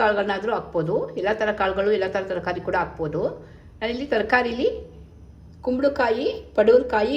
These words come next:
ಕ್ಯಾರೆಟು, ಆಲೂಗಡ್ಡೆ, ಸೀಮೆ ಬದನೆ ಹಾಕ್ತಾಯಿದ್ದೀನಿ. ಒಂದು ಐದು ಥರ ಸೊಪ್ಪು ಕೂಡ ಹಾಕ್ತಾಯಿದ್ದೀನಿ. ಈ ಕಡಲೆ ಗೊಜ್ಜು ಮಸಾಲೆಗೆ ತೆಂಗಿನಕಾಯಿ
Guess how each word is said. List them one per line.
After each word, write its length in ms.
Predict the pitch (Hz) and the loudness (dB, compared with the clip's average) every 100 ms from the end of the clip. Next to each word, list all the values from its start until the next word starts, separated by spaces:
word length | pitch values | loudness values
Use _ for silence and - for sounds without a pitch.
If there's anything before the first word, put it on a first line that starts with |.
| 294 | 0
ಕ್ಯಾರೆಟು, 560 | 196 190 220 220 - 254 - - - 170 | 0 4 4 4 4 4 4 -8 -14 -4
ಆಲೂಗಡ್ಡೆ, 460 | 214 247 226 180 233 - | 2 4 4 4 2 2
ಸೀಮೆ 240 | - 208 190 | -4 -2 0
ಬದನೆ 160 | 165 170 | 0 -2
ಹಾಕ್ತಾಯಿದ್ದೀನಿ. 460 | 156 151 143 151 226 - - - - | -4 -4 -4 -4 -4 -6 -12 -20 -8
ಒಂದು 120 | 208 214 | 2 2
ಐದು 80 | 220 220 | 2 0
ಥರ 60 | 254 | 0
ಸೊಪ್ಪು 180 | - - 202 | -2 -4 -2
ಕೂಡ 80 | 180 | -2
ಹಾಕ್ತಾಯಿದ್ದೀನಿ. 500 | 160 156 147 143 190 415 - - - - - - - - - - - | -2 -2 -4 -2 -4 -6 -10 -20 -20 -20 -20 -20 -20 -20 -20 -20 -12
ಈ 40 | 247 | 0
ಕಡಲೆ 240 | 247 269 302 | 2 2 -2
ಗೊಜ್ಜು 140 | 269 269 | -4 -4
ಮಸಾಲೆಗೆ 440 | 233 240 226 214 262 - | -2 -2 -2 0 -2 0
ತೆಂಗಿನಕಾಯಿ 640 | 214 208 226 214 202 208 | -4 -4 -4 -4 -4 -4